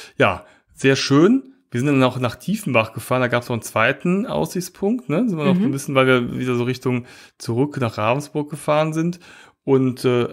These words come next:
Speaker 1: ja, haben da wieder Störche gesehen, da rannten Störche direkt neben uns rum,
Speaker 2: Ja.
Speaker 1: ne? In unmittelbarer Nähe. Und, äh,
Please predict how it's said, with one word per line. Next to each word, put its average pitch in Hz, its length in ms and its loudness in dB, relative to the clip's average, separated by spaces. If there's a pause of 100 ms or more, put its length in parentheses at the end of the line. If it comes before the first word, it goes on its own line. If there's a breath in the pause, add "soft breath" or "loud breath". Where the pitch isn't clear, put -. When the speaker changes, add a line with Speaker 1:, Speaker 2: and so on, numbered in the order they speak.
(140)
Speaker 1:
ja, 101 320 -4
haben 120 140 -4
da 120 180 2
wieder 143 180 4
Störche 151 420 2
gesehen, 175 180 0
da 135 100 2
rannten 123 260 -2
Störche 139 320 -4
direkt 147 240 -4
neben 185 260 0
uns 113 220 -4
rum, 175 120 -2
Speaker 2:
Ja. 160 160 2
Speaker 1:
ne? 120 80 -4
In - 80 -14
unmittelbarer 147 560 0
Nähe. 151 260 2
Und, 127 200 -2
äh, 113 380 -6